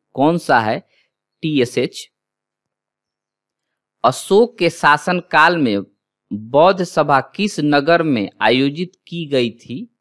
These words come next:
पाटलिपुत्र। मुंडाओं ने विद्रोह खड़ा किया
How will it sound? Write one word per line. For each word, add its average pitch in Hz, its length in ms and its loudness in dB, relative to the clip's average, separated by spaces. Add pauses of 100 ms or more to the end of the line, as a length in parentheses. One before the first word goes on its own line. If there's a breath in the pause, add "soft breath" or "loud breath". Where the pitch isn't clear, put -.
(160)
पाटलिपुत्र। 127 840 -4 (1080)
मुंडाओं 151 680 2
ने 131 260 -2
विद्रोह 135 720 -2
खड़ा 151 300 2
किया 123 500 -2